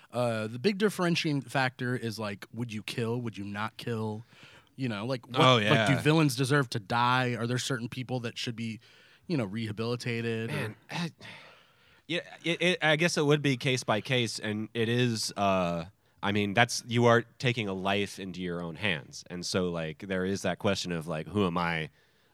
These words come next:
Speaker 2: uh, to do this? But if you're the only one, you know,
Speaker 1: Who
Speaker 2: it,
Speaker 1: can?
Speaker 2: like, if,
Speaker 1: Yeah.
Speaker 2: if it's one versus many, or even another life that, of an innocent,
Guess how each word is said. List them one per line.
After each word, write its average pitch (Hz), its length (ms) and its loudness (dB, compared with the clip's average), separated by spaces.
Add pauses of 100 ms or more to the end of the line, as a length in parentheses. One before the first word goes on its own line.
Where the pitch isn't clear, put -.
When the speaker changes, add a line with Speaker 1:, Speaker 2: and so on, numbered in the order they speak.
Speaker 2:
uh, 87 140 -4
to - 160 -4
do 92 240 0
this? 78 220 -6
But 82 200 -6
if - 160 -12
you're 98 140 2
the 85 180 -6
only 107 320 -2
one, 76 340 -12 (720)
you 92 100 -6
know, 76 280 -4
Speaker 1:
Who 123 80 -4
Speaker 2:
it, 92 80 -6
Speaker 1:
can? 101 220 -8
Speaker 2:
like, 107 220 6
if, 135 180 8
Speaker 1:
Yeah. 135 60 6
Speaker 2:
if 135 100 4
it's 143 160 4
one 123 320 8
versus 117 420 4
many, 110 420 4
or 107 220 2
even 120 240 4
another 104 380 0
life 82 440 -6
that, 87 200 -6
of 90 100 -8
an 87 80 -4
innocent, 98 440 0